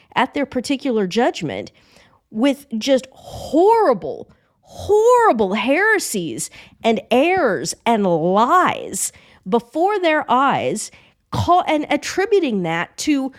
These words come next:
who they putatively believe is the Vicar of Christ on earth because of what Ratzinger has done? Non Veni Mark's question is, H-, how is Ratzinger not in mortal sin, according,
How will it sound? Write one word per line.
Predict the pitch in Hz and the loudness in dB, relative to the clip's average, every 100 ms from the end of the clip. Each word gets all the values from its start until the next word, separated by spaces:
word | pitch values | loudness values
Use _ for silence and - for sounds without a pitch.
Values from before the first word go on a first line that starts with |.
| - | -20
who | - 339 | -2 0
they | 285 254 247 | 2 0 -2
putatively | - 359 415 359 320 262 254 | -4 -2 0 0 0 -4 -4
believe | 214 214 262 311 160 180 - - _ - | -4 -4 -2 -2 -4 -6 -10 -20 _ -2
is | 254 233 | -2 0
the | 226 | -2
Vicar | 208 349 381 311 | 0 -2 -2 -2
of | 233 - | -2 -4
Christ | - 277 285 - | -4 -2 -2 -4
on | 226 196 226 | -2 -2 -2
earth | 349 175 208 - - _ - | -2 -4 -6 -12 -20 _ -12
because | 190 302 302 - 381 403 392 | -4 -4 -2 -2 2 2 2
of | 302 | 0
what | 294 320 - | 0 0 0
Ratzinger | 277 294 302 - 302 254 220 | 0 0 -2 -4 0 0 2
has | 214 202 | 0 0
done? | 311 330 170 - - - _ | 0 2 0 -4 -16 -20 _
Non | 196 247 330 403 359 | 0 2 2 2 0
Veni | 311 | 0
Mark's | 254 269 339 - | 0 -2 -4 -6
question | - 208 - 226 | -2 -2 -2 -2
is, | 185 196 - _ _ - | -2 -2 -6 _ _ -14
H-, | - 415 - | -4 -4 -2
how | - 453 523 415 | 0 4 4 4
is | 381 339 | 0 0
Ratzinger | 349 359 349 339 320 285 | 0 -2 -2 -2 0 0
not | 226 220 254 392 - | 2 2 2 -2 -2
in | 392 381 | -2 2
mortal | 359 381 381 | 2 2 -2
sin, | - 381 381 427 - | -2 -2 0 -2 -2
according, | 311 349 349 359 370 | -4 -2 -2 -2 -4